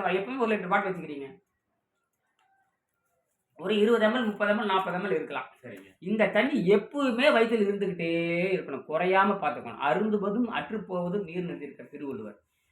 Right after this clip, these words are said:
Speaker 1: "அருந்தியது அற்றது போற்றி." அருந்தினால் அற்றுப்போவதுனால், போற்றினா தீராமல் பார்த்துக்கணும்னு அர்த்தம்.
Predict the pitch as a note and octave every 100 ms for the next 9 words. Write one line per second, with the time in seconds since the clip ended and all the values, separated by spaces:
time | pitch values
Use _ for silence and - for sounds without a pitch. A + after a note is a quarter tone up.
0 | _ _ C#3 G3+ B3 A#3 A#3+ A3 F3 -
1 | A3 F3+ F3 E3+ D#3+ B2+ - _ _ _
2 | A#2 C#3 G3+ C4 A#3+ A3+ C4+ - E3+ B3+
3 | G#3 G#3 F#3+ D3+ F3 B3+ - - A3+ C4
4 | A#3+ C4 C#4+ A3+ A#3 A#3 A#3 F#3 F#3+ G#3+
5 | G3 F#3+ G#3 E3+ - C3